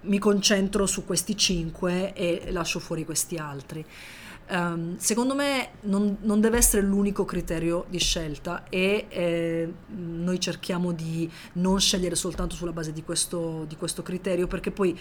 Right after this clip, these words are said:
come dicevo, ci sono tante altre esperienze che rendono una persona più, ehm, pronta ad affrontare il, il mercato del lavoro. Quindi se una persona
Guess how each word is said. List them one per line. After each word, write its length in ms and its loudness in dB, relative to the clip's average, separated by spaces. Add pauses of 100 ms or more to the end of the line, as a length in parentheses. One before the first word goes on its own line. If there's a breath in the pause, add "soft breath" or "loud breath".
(120 loud breath)
come 160 0
dicevo, 480 0 (180 loud breath)
ci 140 -4
sono 160 2
tante 300 0
altre 240 -2
esperienze 920 0
che 140 -6
rendono 300 -2
una 100 -4
persona 520 -4 (480 loud breath)
più, 500 -2 (120)
ehm, 460 -4 (100)
pronta 720 0
ad 100 -4
affrontare 640 -4
il, 300 -2
il 160 -2
mercato 320 -6
del 80 -2
lavoro. 280 -4
Quindi 320 0 (200 loud breath)
se 160 0
una 100 2
persona 500 2